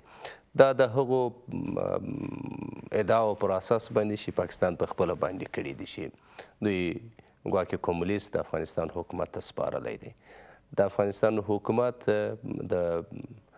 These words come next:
ام، ټولو، اه، نړیوالو شریکانو په حضور کې چې هغه د ټولو شواهدو، م، او اسنادو سره دي دا. او دا کسان چې،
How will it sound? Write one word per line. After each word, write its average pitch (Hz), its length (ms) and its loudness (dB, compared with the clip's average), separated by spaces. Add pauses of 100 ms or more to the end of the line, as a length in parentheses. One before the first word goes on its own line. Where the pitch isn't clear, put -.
(400)
ام، 50 760 -6
ټولو، 92 460 0 (220)
اه، - 500 -4
نړیوالو 98 460 2
شریکانو 87 560 0
په 92 140 -2
حضور 98 400 0
کې 120 160 -6
چې 90 260 -2
هغه 90 320 0 (580)
د 98 120 2
ټولو 110 340 0
شواهدو، 85 680 0 (180)
م، 78 380 -8
او 87 220 -2
اسنادو 87 400 2
سره - 260 -4
دي 90 160 -6
دا. - 120 -2 (480)
او 92 140 4
دا 98 240 4
کسان 90 420 -2
چې، 85 260 -4